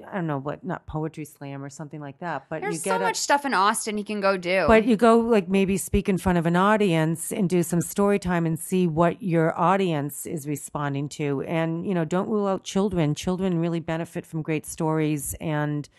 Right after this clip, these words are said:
Speaker 1: if you might be able to find a good children's audience too, because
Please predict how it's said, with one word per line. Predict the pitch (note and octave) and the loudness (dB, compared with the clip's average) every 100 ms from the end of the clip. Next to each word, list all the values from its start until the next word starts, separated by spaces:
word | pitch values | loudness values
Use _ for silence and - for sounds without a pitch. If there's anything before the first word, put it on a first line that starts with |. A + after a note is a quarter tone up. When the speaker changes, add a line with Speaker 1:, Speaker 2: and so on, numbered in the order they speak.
| _ _ - | _ _ -8
Speaker 1:
if | F#3 F3+ | -6 -4
you | F#3+ | -2
might | F3 E3+ E3+ | 0 0 0
be | D#3+ | -2
able | D#3 | -2
to | D#3+ D#3 | -4 -4
find | D#3 D3+ | -2 -2
a | |
good | C#3+ D3 | -4 -6
children's | - D#3 D3+ D3 | -4 -6 -4 -4
audience | C#3+ C#3 C#3 C#3 - | -4 -4 -4 -4 -8
too, | - D#3+ C#3+ | -8 -4 -4
because | C3 C3+ D#3 C#3 B2 | -4 -6 -6 -6 -8